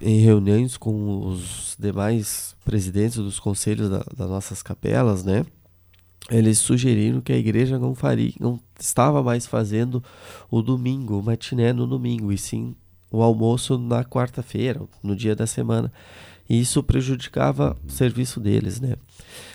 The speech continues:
E aí, então, a gente trouxe pro domingo, e aí a gente,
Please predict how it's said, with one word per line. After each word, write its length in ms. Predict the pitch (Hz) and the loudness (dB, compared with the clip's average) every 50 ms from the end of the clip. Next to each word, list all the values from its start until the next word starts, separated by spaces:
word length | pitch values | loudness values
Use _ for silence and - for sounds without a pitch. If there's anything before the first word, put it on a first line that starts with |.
| - - | -6 -2
E 140 | 113 110 107 | 2 4 6
aí, 280 | 107 107 107 107 113 | 6 6 6 4 4
então, 280 | 117 120 - 131 123 127 | 2 0 2 2 4 4
a 60 | 131 | 4
gente 260 | 120 123 123 123 - | 2 0 -4 -6 -10
trouxe 560 | - - 123 120 123 135 151 170 170 - - | -10 -4 0 2 2 2 2 2 0 0 -2
pro 160 | 135 - 120 117 | -2 -2 0 2
domingo, 500 | 113 113 107 113 120 131 151 160 165 - - - _ - _ _ - | 2 2 2 0 -2 -2 -2 -6 -8 -8 -10 -20 _ -20 _ _ 0
e 80 | 120 | 2
aí 220 | 120 117 117 120 127 | 4 4 4 4 2
a 80 | 127 | 2
gente, 500 | 123 117 127 127 131 - - 139 135 - | 2 2 0 -2 -2 -2 -2 -2 -2 -2